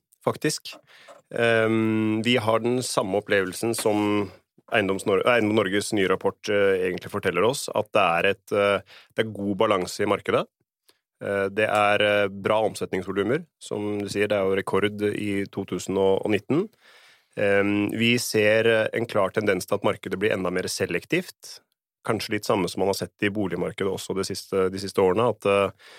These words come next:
kjøperne har mer å velge i. Eh, så de bruker litt bedre tid. Det gjenspeiles jo da også i liggetiden, som har, har steget noe fra i fjor,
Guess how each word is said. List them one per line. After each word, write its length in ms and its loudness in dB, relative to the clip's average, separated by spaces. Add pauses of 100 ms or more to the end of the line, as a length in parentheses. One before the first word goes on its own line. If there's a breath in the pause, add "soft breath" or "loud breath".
(160 loud breath)
kjøperne 520 -2
har 160 0
mer 240 -4
å 100 0
velge 360 0
i. 40 -8 (360)
Eh, 260 0
så 140 -6
de 80 0
bruker 320 -2
litt 260 -4
bedre 320 0
tid. 380 0
Det 100 2
gjenspeiles 420 0
jo 80 0
da 60 4
også 320 0
i 300 0 (300 soft breath)
liggetiden, 760 0
som 180 -2
har, 200 2
har 280 -2
steget 320 -2
noe 180 -2
fra 140 0
i 60 0
fjor, 220 0